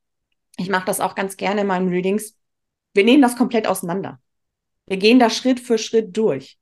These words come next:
sodass du am Ende auch verstehst, was bedeutet jedes einzelne Kästchen, jede Zahl, jeder Strich für mich.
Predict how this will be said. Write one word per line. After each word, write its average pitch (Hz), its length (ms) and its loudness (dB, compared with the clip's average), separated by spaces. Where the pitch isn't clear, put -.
sodass 190 320 -4
du 269 220 0
am 202 160 -6
Ende 226 280 2
auch 190 120 -6
verstehst, 196 480 -4
was 202 180 -6
bedeutet 202 580 -6
jedes 277 400 0
einzelne 240 440 0
Kästchen, 226 500 -4
jede 240 340 2
Zahl, 240 480 0
jeder 254 220 2
Strich 254 340 -10
für 294 140 -12
mich. - 280 -16